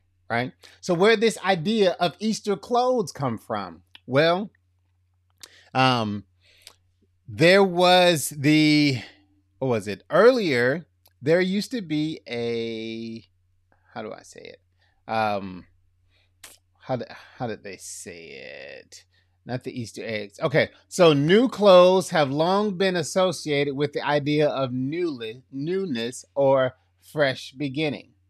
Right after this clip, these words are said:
right? So a familiar custom of having new clothes for Easter probably began with early Christians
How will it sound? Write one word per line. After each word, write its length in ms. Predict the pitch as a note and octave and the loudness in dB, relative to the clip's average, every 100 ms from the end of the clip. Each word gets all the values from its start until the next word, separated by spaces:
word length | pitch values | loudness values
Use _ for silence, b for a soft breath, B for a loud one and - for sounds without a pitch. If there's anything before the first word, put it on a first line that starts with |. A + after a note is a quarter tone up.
| _ _ | _ _
right? 260 | A2 B2 - b b - | 0 0 -2 b b -6
So 400 | F#3+ E3+ C#3+ B - | 6 6 6 B 0
a 120 | D#3 | 2
familiar 560 | F3 D#3 E3+ G#3+ A#3 G3 | 4 2 6 6 4 0
custom 680 | G3+ F#3+ - G3 F#3 E3+ - | 2 2 0 -2 -2 -4 -6
of 220 | D3 C3+ | -4 -2
having 500 | E3 E3 D#3+ D#3+ D3 | -2 0 0 0 -2
new 180 | F3 G3+ | -2 -2
clothes 460 | G3+ G3 F#3+ F3 - | -2 2 2 2 -4
for 160 | D3+ | -6
Easter 680 | - F3 G3+ - C3+ C3 C3 - | -6 -6 -6 -6 -4 -4 -6 -4
probably 320 | E3+ F3 F#3+ | -2 -2 -6
began 640 | F3 D#3+ D3+ D3 D3 D#3 | -8 -8 -4 -2 -2 -2
with 180 | C3+ B2+ C3+ | -4 -6 -2
early 300 | E3 F3+ E3+ | 0 0 -4
Christians 680 | - D3 C3 - C3 B2+ | -6 -6 -6 -8 -12 -14